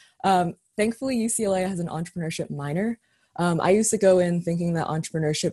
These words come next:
was what my dad was doing, opening up, like, a flower stand by the road, pulling yourself up by the, like, the bootstraps and such. But entrepreneurship is a skill. It can be taught. And at U C L A, they just have an excellent program through U C L A Anderson.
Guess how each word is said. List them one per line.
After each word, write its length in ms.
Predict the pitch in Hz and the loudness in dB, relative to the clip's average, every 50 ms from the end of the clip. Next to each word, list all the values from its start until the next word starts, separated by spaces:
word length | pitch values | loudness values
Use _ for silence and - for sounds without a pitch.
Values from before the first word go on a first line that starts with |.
| - - | -4 0
was 420 | 143 160 165 175 170 165 175 - - | 4 4 6 6 4 2 0 -2 -2
what 120 | 180 175 - | 0 0 0
my 140 | 175 160 151 | 0 0 0
dad 260 | - 151 151 160 156 | 2 2 2 2 2
was 160 | 175 175 165 | 0 0 2
doing, 300 | - 190 185 190 185 - | 4 4 4 4 2 0
opening 300 | - 160 - 165 175 160 | -2 -2 -2 -2 -2 0
up, 160 | 160 151 - 151 | -2 -2 -2 -2
like, 140 | 147 151 | -4 -4
a 40 | 151 | -4
flower 400 | 151 - - 156 143 147 151 156 | -6 -6 -4 -2 0 2 2 0
stand 300 | 156 - - 160 156 156 | 0 -2 -2 -2 0 0
by 140 | 156 160 151 | 0 0 0
the 80 | 156 147 | 0 0
road, 480 | 147 151 147 151 151 156 156 156 165 _ _ _ _ _ | 0 0 0 2 2 0 0 -2 -4 _ _ _ _ _
pulling 240 | - - 190 175 175 | 0 2 4 4 4
yourself 300 | 175 165 - 190 170 - - _ _ _ _ - - - | 4 2 2 2 0 0 -2 _ _ _ _ -14 -6 -2
up 240 | - 165 156 - - | 0 0 0 0 0
by 100 | 165 156 | 0 2
the, 80 | 151 156 | 2 2
like, 160 | 151 151 - | 0 0 -2
the 80 | 156 | -4
bootstraps 560 | 139 - 160 151 - - - 123 131 - - 147 | -4 -2 -2 -2 -2 -2 -2 -2 -4 -4 -6 -8
and 80 | 139 | -6
such. 380 | - - 135 135 - - - _ - | -4 -4 -4 -4 -6 -8 -10 _ -2
But 200 | 160 147 - - _ _ _ _ _ _ _ _ _ _ _ _ - | -2 -2 -2 -2 _ _ _ _ _ _ _ _ _ _ _ _ -2
entrepreneurship 600 | 190 196 202 - - 214 202 196 196 - 208 - - | 0 0 0 0 -2 0 0 0 0 0 -2 -2 2
is 200 | - 170 180 185 | 2 2 2 2
a 80 | 185 175 | 2 2
skill. 480 | - - 170 165 160 165 165 170 170 _ _ _ _ _ - | 0 2 2 2 2 2 0 -2 -6 _ _ _ _ _ -6
It 120 | - 160 | -4 -4
can 240 | - 208 185 180 196 | 0 0 0 2 2
be 80 | 190 180 | 0 -2
taught. 360 | - - 165 156 151 - - - _ _ _ _ _ _ - | -2 -4 -4 -2 -2 -2 -4 -8 _ _ _ _ _ _ -2
And 200 | 170 180 175 170 | 0 0 2 2
at 140 | 160 165 - | 2 2 2
U 80 | 175 190 | 2 0
C 180 | 175 - 202 190 | 2 2 4 4
L 80 | 185 | 6
A, 100 | 185 180 | 6 6
they 100 | 165 170 | 4 2
just 140 | 160 165 - | 0 0 -2
have 160 | - 170 156 | -2 -2 -2
an 80 | 156 - | -2 -2
excellent 460 | 151 165 160 - - 175 175 170 - | -2 -4 -4 -4 -4 -2 -2 -2 -2
program 420 | - 185 165 165 190 196 208 220 220 | -2 -2 -2 0 0 0 0 0 0
through 200 | 214 196 165 156 | 0 0 0 0
U 80 | 151 | 0
C 160 | 147 - 160 151 | 0 0 0 0
L 80 | 147 | 0
A 120 | 143 139 - | 0 -2 -2
Anderson. 580 | - 143 147 151 160 - - 208 208 220 226 | -4 -4 -4 -2 -2 -2 -2 -2 -2 -2 -4